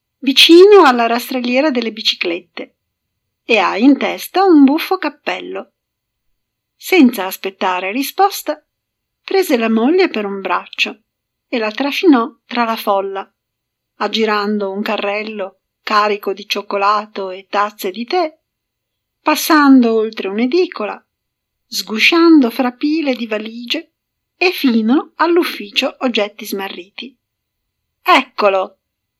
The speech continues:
annunciò trionfante, indicando un angolo buio.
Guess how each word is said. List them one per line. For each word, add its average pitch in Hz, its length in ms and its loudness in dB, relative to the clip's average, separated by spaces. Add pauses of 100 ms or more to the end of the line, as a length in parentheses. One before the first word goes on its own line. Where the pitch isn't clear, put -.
annunciò 185 680 -4
trionfante, 185 960 -10 (520)
indicando 226 840 2
un 285 160 6
angolo 202 400 -4
buio. 185 480 -14